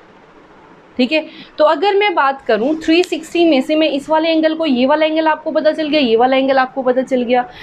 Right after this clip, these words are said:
अगर मैं इसको minus कर दूँ थ्री सिक्सटी में से तो बाकी बचा हुआ portion आ जाएगा। तो पहले मैंने यहाँ से क्या निकाला, सीओई। देखो कैसे निकालोगे,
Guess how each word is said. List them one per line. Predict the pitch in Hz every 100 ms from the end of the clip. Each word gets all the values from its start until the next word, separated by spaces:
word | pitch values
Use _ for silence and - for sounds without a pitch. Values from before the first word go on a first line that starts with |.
| - -
अगर | 269 359
मैं | 359 330 -
इसको | 311 - 415 370
minus | 320 330 349 349
कर | 294 226
दूँ | 269 311
थ्री | 285
सिक्सटी | 277 262 - 285
में | 254
से | 240
तो | 294 302
बाकी | 220 214
बचा | 262 269
हुआ | 269 269 262
portion | 247 247 254
आ | 247
जाएगा। | 254 277 294 - - - -
तो | 294
पहले | 269 247 302
मैंने | 311 311
यहाँ | 277 247
से | 294
क्या | 277 269
निकाला, | 277 269 285
सीओई। | 294 - 302 202 214 202 165 156 - - -
देखो | 269 330
कैसे | 339 294 320
निकालोगे, | 294 277 269 262 294